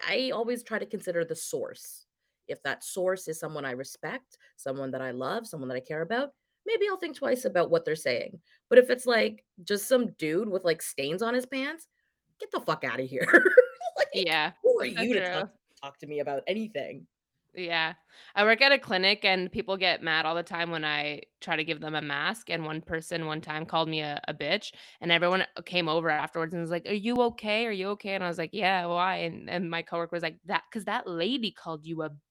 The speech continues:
Speaker 2: B word." And I was like, "Yeah, she doesn't know me, though." <laughs>
Speaker 1: <laughs> Yeah.
Speaker 2: Like
Speaker 1: Also, she's not
Speaker 2: So
Speaker 1: wearing a mask, so who fucking cares what she
Speaker 2: <laughs> Yeah.
Speaker 1: <laughs> thinks? <laughs>
Speaker 2: He's like, "That would hurt me if it came from a random person." I was like, "Nah, she doesn't know me. It would
Speaker 1: Yeah.
Speaker 2: hurt if my friend said it 'cause, like, they m-,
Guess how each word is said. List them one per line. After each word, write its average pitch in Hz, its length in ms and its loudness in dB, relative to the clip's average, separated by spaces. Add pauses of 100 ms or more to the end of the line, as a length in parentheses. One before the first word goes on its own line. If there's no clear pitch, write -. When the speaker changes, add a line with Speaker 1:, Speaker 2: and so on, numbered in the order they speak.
Speaker 2:
B 233 240 -2
word." 165 420 -4 (440)
And 202 100 -2
I 196 100 4
was 190 120 -2
like, 196 240 0
"Yeah, 294 240 4
she 311 140 -2
doesn't 320 220 -2
know 233 180 4
me, 220 140 4
though." 156 300 0
<laughs> - 60 -8
Speaker 1:
<laughs> 254 120 -2 (140)
Yeah. 254 100 2
Speaker 2:
Like 622 80 -2 (920)
Speaker 1:
Also, 311 220 0
she's 320 140 -6
not 320 140 0
Speaker 2:
So - 20 0
Speaker 1:
wearing 320 140 0
a 302 40 -4
mask, 285 280 0
so 180 100 -4
who 262 100 -2
fucking 269 240 2
cares 247 220 6
what 220 140 -2
she 269 80 2
Speaker 2:
<laughs> 277 80 8
Yeah. - 220 4
Speaker 1:
<laughs> 254 60 6
thinks? - 340 -10
<laughs> - 60 -20
Speaker 2:
He's 302 160 -4
like, 254 160 0
"That 330 140 4
would 285 100 4
hurt 226 260 0
me 214 360 2
if - 80 -2 (200)
it 185 60 -18
came 202 160 -4
from 190 140 -6
a 175 120 0
random 175 340 0
person." 185 440 -2
I 170 100 -2
was 170 100 -6
like, 180 160 -2
"Nah, 392 180 2
she 311 140 -4
doesn't 370 140 -2
know 381 160 0
me. 185 240 0 (320)
It 233 60 4
would 247 80 8
Speaker 1:
Yeah. - 20 2
Speaker 2:
hurt 311 160 4
if 320 80 -4
my 214 160 4
friend - 440 -12
said 175 160 -2
it 165 120 0
'cause, 180 200 -2
like, 170 320 2 (460)
they 196 220 8
m-, 185 220 0